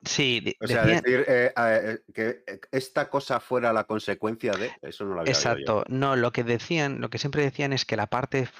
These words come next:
Speaker 1: de fuera de las naves no coincidía con la parte de dentro de las naves. O sea, que eran como dos objetos totalmente
Speaker 2: Sí.
Speaker 1: diferentes,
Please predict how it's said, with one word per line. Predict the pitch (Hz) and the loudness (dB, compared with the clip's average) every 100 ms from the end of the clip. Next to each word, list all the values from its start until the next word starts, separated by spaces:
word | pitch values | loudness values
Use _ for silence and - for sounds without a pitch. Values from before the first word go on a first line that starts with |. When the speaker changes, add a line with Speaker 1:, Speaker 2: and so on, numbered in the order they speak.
| - | -20
Speaker 1:
de | - 113 | -8 -6
fuera | - 135 131 | -2 0 2
de | 104 | 0
las | 101 101 113 | -2 -4 -2
naves | 131 131 131 | 0 0 0
no | 120 123 | 0 -2
coincidía | 135 - 110 113 | -2 -2 0 0
con | - 104 | 0 -2
la | 95 | 0
parte | 104 107 110 | 0 -2 -4
de | 95 | -6
dentro | 95 104 104 | -4 -4 -4
de | 98 | -4
las | - - | -6 -8
naves. | 92 95 92 - - _ _ _ _ | -8 -10 -12 -14 -14 _ _ _ _
O | - | -4
sea, | 104 | -2
que | - 113 | 0 2
eran | 123 139 | 2 0
como | 123 110 107 | -2 -2 -2
dos | 104 113 113 107 | -2 -2 -2 -4
objetos | - 113 - 123 | -4 -4 -2 -4
totalmente | - 98 98 104 101 | -4 -4 -4 -4 -6
Speaker 2:
Sí. | 101 | -6
Speaker 1:
diferentes, | 98 101 90 85 - - - | -4 -6 -8 -12 -18 -16 -16